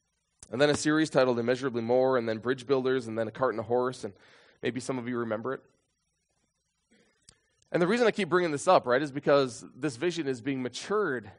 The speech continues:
in us as a church body, and we are maturing for the vision. Remember last week, that was what Nehemiah had to do. That's why he went through this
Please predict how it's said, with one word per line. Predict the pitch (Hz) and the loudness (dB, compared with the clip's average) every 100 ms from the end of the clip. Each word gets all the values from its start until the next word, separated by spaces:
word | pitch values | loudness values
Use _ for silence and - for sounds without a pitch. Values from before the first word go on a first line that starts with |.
| - | -10
in | 117 | -6
us | 98 - - | -6 -10 -14
as | 123 | -12
a | 110 | -10
church | 139 127 - | -10 -10 -4
body, | 127 123 110 | -4 -4 -6
and | 113 | -8
we | 120 175 | -4 -2
are | |
maturing | 151 - - 165 160 131 120 117 | -2 -4 -6 -4 -2 -4 -6 -8
for | 123 | -10
the | 113 | -10
vision. | 131 117 107 | -10 -10 -10
Remember | 110 123 139 | -8 -6 -2
last | 127 127 135 | 0 0 -2
week, | 113 104 | -8 -6
that | 113 | -6
was | 117 | -6
what | 117 | -8
Nehemiah | 123 120 113 117 | -6 -4 -2 -2
had | 113 | -4
to | 107 | -8
do. | 127 123 | -8 -6
That's | 110 123 | -6 -4
why | 123 | -4
he | |
went | 117 120 | -4 -8
through | 123 | -8
this | 113 | -10